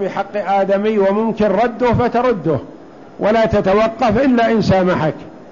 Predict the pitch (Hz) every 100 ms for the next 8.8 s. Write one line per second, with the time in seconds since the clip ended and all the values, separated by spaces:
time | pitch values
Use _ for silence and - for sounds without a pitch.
0 | - - - - - - - - - -
1 | - - - - - 202 247 233 247 254
2 | 240 - 214 254 269 254 247 220 226 226
3 | 208 208 226 233 214 208 220 196 214 208
4 | 208 - 165 208 214 208 202 208 208 202
5 | - 202 208 - 196 185 196 202 196 185
6 | - - - - - - - - - -
7 | - - - - - - - - - 202
8 | 208 - 190 196 202 - 190 185